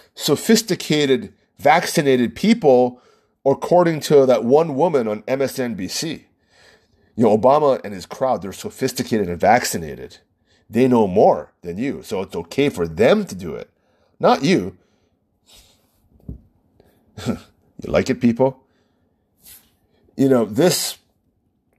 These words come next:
you know, this weekend, um, I guess Afghanistan fell to the Taliban.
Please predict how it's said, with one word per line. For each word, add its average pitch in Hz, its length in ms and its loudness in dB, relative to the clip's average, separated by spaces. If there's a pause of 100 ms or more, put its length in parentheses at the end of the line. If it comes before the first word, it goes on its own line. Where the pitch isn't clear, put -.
(1040)
you 131 100 2
know, 131 60 4
this 143 240 0
weekend, 98 400 -4 (680)
um, 95 560 -2
I 101 100 -2
guess - 560 -2
Afghanistan 107 720 -2
fell 107 320 2
to 104 120 -4
the 98 80 -6
Taliban. 110 520 -4